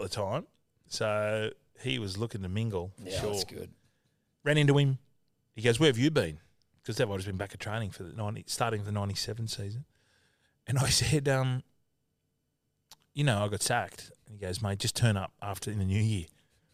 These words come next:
Speaker 1: I said, "Mate, I can't. I don't have a contract." But I did have a year to go. You know what I mean? That
Speaker 2: Yeah,
Speaker 1: one that they
Speaker 2: yeah,
Speaker 1: ripped up.
Speaker 2: yeah, yeah.
Speaker 1: And I, I just explained. I said, "Gus, I can't do it." And he goes, "Yes, you can." So we had a chat. Went for a feed, and he had a chat to me.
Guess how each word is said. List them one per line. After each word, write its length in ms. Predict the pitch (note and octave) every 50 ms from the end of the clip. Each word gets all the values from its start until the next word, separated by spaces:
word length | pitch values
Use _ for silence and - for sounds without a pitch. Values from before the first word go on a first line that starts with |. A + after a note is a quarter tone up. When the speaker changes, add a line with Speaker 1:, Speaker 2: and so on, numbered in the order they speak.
| _ _
Speaker 1:
I 40 | -
said, 120 | - F3 E3+
"Mate, 80 | F3 E3
I 40 | C#3
can't. 300 | - - E3 F#3+ G#3 D#3+ G#2+
I 40 |
don't 140 | A2+ D3 D#3+ D#3
have 120 | C#3+ B2+
a 40 | -
contract." 600 | - - C3 D#3+ F#3 - - - - - - - - - - - - - - -
But 100 | - A2
I 40 | A2
did 160 | G#2+ D3+ D#3
have 100 | C#3+ B2
a 60 | G#2+
year 160 | G#2 G2+ G#2 G2+
to 100 | G#2 F#2
go. 300 | F2+ F2+ F#2 C3+ A3+ C#4 - - - _ _ _ _ _ _ _ _ _ _ _
You 80 | - G#2
know 60 | G2+
what 60 | G#2
I 0 |
mean? 60 | A#2 C3+
That 80 | B2
Speaker 2:
Yeah, 120 | C3+ B2+ A#2
Speaker 1:
one 60 | G2+ -
that 80 | G2+
they 120 | G2+ F#2+ B2
Speaker 2:
yeah, 80 | A#2+
Speaker 1:
ripped 140 | A2+ A2 G#2
up. 80 | G2 G2+
Speaker 2:
yeah, 120 | G2 F#2
yeah. 200 | F#2 F#2 F#2 E2+ E2+ - - - _ _ _ _ _ _ _ _ _ _ _ _ -
Speaker 1:
And 420 | B2 B2 A#2+ A#2 A#2 B2 A#2 - - _ _ _ _ -
I, 160 | - C#3+ C#3 C3
I 60 | B2+
just 200 | B2 D#3+ - -
explained. 300 | B2 - - C#3 C3+ C#3+
I 40 | C3+
said, 160 | - - B2+
"Gus, 200 | - C#3 C3+ -
I 40 | A#2+
can't 280 | - - C3+ C3 A#2+
do 160 | G#2+ A#2+ D3 C3+
it." 140 | - - - _ _ -
And 100 | A2 G#2
he 60 | G#2+
goes, 120 | G#2 G#2 A#2
"Yes, 120 | B2+ - - -
you 60 | - G2
can." 140 | F#2 F#2 G2 - _ _ _ _ _ _ _
So 120 | - C3 B2+
we 80 | C#3+
had 100 | D3+ C#3
a 40 | A2+
chat. 200 | - - C3 B2
Went 200 | C3 C3 C3 A#2
for 100 | - A#2
a 40 | G#2
feed, 440 | - - A#2+ A2+ A2+ A2+ A#2 A2+ A2+
and 100 | A2 G#2
he 40 |
had 100 | G#2+ G#2+
a 40 | G2
chat 280 | - - - G2+ F#2+ -
to 80 | -
me. 260 | G#2 G2+ G#2 G#2+ A#2+